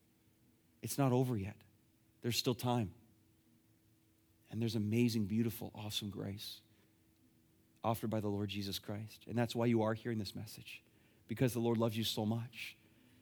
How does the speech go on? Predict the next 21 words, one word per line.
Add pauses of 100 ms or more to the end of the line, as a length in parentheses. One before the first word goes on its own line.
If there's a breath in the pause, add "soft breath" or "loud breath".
(100)
That
he
doesn't
want
you
to
get
to
the
point
where
the
moment
you
die,
then
there
are
no
more
chances.